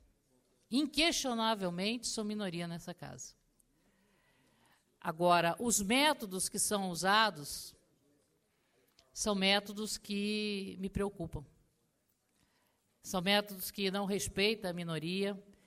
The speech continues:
E olha que a gente pode, a gente pode ter, certamente, os projetos rejeitados de uma forma que reflita a opinião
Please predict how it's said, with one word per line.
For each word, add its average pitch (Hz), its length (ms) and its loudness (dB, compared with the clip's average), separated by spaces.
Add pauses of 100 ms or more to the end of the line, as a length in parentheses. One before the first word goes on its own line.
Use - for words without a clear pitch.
(160)
E 185 100 4
olha 233 160 6
que 233 100 -6
a 208 40 -2
gente 226 200 -6
pode, 202 720 0 (1000)
a 165 100 -4
gente 220 260 0
pode 214 1040 4
ter, 202 260 2
certamente, 196 1300 0
os 165 120 -6
projetos 185 680 0
rejeitados 170 1000 -2 (600)
de 156 100 -8
uma 208 160 -2
forma 202 800 2 (540)
que - 140 -6
reflita 214 640 2
a 190 200 4
opinião 220 1000 2